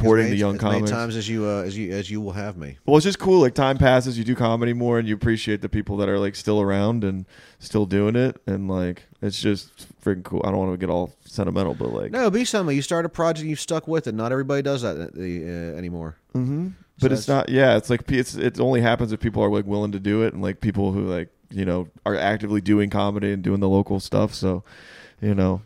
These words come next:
Speaker 1: it's, it's been fun to, to do, and, uh, it's cool to go back and watch old ones,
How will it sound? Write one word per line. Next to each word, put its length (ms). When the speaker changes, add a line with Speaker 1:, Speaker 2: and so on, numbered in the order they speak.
Speaker 1:
it's, 340
it's 120
been 140
fun 260
to, 180
to 100
do, 380
and, 280
uh, 280
it's 140
cool 120
to 60
go 80
back 160
and 100
watch 220
old 260
ones, 380